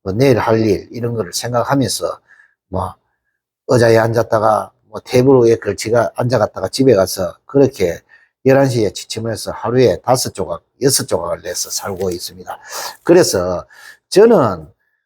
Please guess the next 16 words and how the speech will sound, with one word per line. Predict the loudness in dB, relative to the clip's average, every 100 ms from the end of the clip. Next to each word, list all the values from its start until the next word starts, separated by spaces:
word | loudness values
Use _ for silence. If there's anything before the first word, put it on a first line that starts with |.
| _ 4
오늘 | 4 6 4 2 -2
하루가 | -14 -10 -2 0 2 2 -2 -6 -18 _
지금 | -4 0 4 4 4
현재 | 2 4 4
시간이, | 4 2 2 0 -10 -2
로또 | 0 2 -2
방송하고 | -2 -4 -4 -4 -6 -2 2 4
있는 | 2 -2 -10
시간이 | -12 -12 -14 -18 _ _ _ _ _
최고 | -8 2 6 6
소중한 | 4 0 0 0 0
시간이라 | -4 -4 -4 -4 -8
생각하면서 | -10 -4 -2 -2 -2 -2 -2 -4 -8 -10 -14 _ _ _ _ _ _ 0
저희가 | 4 4 4 2 0 0 -2
목표를 | -4 0 4 4 2
가지고 | -8 -12 -14 -16